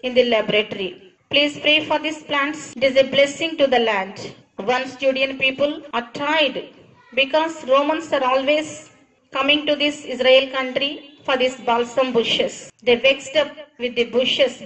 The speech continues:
because almost wars, always battle.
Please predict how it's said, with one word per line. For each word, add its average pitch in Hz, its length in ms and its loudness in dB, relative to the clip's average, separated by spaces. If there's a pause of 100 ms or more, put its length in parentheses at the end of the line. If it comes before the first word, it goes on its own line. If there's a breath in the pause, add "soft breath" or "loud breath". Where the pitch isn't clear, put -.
because 285 340 -2
almost 269 640 0
wars, 226 580 -2 (440 soft breath)
always 277 460 2 (160)
battle. 226 360 0